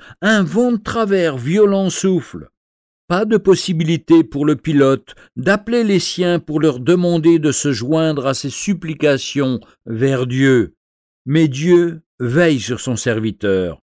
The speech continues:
Le vent de travers tant redouté par les pilotes assure dans ce cas précis la portance de l'aile correspondant à la roue bloquée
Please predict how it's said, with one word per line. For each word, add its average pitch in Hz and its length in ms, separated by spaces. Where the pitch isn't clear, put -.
Le 156 200
vent 175 300
de 180 120
travers 175 680
tant 196 240
redouté 196 640
par 160 240
les 160 140
pilotes 143 640
assure 208 480
dans 170 160
ce 175 160
cas 185 300
précis 165 720
la 113 220
portance 208 720
de 131 140
l'aile 127 580
correspondant 190 1040
à 131 100
la 123 180
roue 156 240
bloquée 151 720